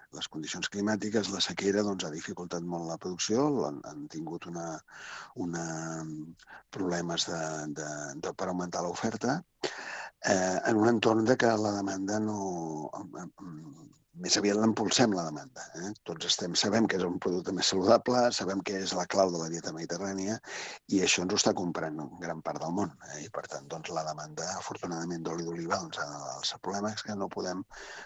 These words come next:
no podem garantir, doncs, doncs, eh, un augment d'oferta, o com a mínim mantenir l'oferta d'una manera a l'altra, sobretot quan ens canvien les condicions de producció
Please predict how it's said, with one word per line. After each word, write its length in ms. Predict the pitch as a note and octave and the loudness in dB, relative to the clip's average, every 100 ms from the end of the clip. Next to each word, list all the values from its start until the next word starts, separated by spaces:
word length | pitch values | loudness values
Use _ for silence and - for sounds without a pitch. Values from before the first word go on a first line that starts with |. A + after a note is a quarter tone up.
| - G2 | -6 -4
no 80 | |
podem 320 | - G2+ G2 G2 | 4 6 6 4
garantir, 380 | F#2+ F2+ F2+ F2+ | 0 -2 -4 -2
doncs, 300 | G2 - - D#2+ | 0 0 0 -2
doncs, 400 | D#2+ D#2+ D#2+ - | -6 -4 -2 -2
eh, 80 | D#2+ C#2+ | -4 -6
un 160 | - F2 | -6 -6
augment 240 | F3 D#3+ | -4 -4
d'oferta, 400 | - A2 A#2 C3 | -4 -4 0 0
o 60 | A#2+ | 0
com 80 | F2+ | -2
a 60 | |
mínim 240 | F#2+ G2+ F#2 | -4 -4 -4
mantenir 240 | F2+ F#2+ | -6 -6
l'oferta 400 | F#2 - G#2 - | -6 -6 -6 -4
d'una 140 | G#2+ F#2 | -4 -4
manera 240 | F2+ E2+ | -4 -4
a 80 | E2+ | -4
l'altra, 320 | G2+ G2+ A#2+ E3+ - - - - | -4 -4 -6 -6 -8 -8 -6 -4
sobretot 240 | F#2+ F2+ - | -2 -2 0
quan 140 | G2 G2 | 0 0
ens 100 | - | 0
canvien 320 | F2 F2+ F#2+ | -2 -2 -2
les 140 | - | -4
condicions 480 | - F#2 E2+ F2+ F#2 | -4 -6 -6 -4 -6
de 20 | |
producció 540 | F2+ F2+ F2+ - F2 | -6 -6 -2 -2 -2